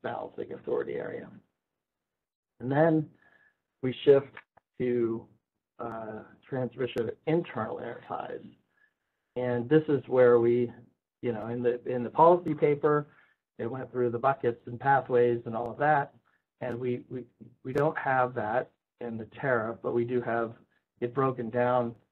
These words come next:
and it tracks with what was in the policy. Um, and that's in section thirty-three dot eighteen dot two. So once again, um, we have, you know,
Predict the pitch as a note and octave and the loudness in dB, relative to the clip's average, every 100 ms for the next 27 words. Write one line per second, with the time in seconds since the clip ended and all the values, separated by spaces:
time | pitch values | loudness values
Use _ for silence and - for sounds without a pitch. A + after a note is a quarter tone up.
0 | _ _ - A#2 A#2+ B2 - A#2 A2+ - | _ _ -14 -12 -12 -14 -4 -2 -2 -8
1 | - B2 B2 - - A#2 A#2+ A#2 A#2 A#2+ | -16 -8 -6 -6 -6 -6 -6 -8 -8 -8
2 | - A#2+ A#2+ - - B2+ - - _ _ | -4 -2 -2 -6 -6 -6 -6 -14 _ _
3 | _ _ _ - B2 B2+ B2 C3 B2+ C3+ | _ _ _ -8 -4 -4 -6 -8 -2 -2
4 | C#3 C3+ C3 B2+ A#2 - - B2 A#2 C3 | -2 -4 -4 -4 -8 -12 -4 -4 -2 -6
5 | B2 - C3 B2 A#2+ A#2 - _ _ _ | -8 -2 0 2 0 -4 -10 _ _ _
6 | - B2 A#2+ A#2+ A#2 A#2 A#2 A2+ B2 A2+ | -4 0 2 0 -4 -6 -6 -6 -8 -8
7 | A2+ A2 - - C3 - - - _ _ | -6 -8 -8 -4 -2 -2 -6 -18 _ _
8 | _ - C3+ C#3+ D3 C#3+ D3+ D3+ D3 D3 | _ -4 0 0 -2 -2 2 2 2 0
9 | - B2 A#2+ A#2 A#2 A2+ - _ A#2+ A#2+ | -6 -4 -2 -2 -4 -10 -16 _ -8 -2
10 | A#2 A2+ G#2 - _ _ _ _ _ _ | -2 -2 -8 -18 _ _ _ _ _ _
11 | B2 A#2 B2 | -6 -6 -8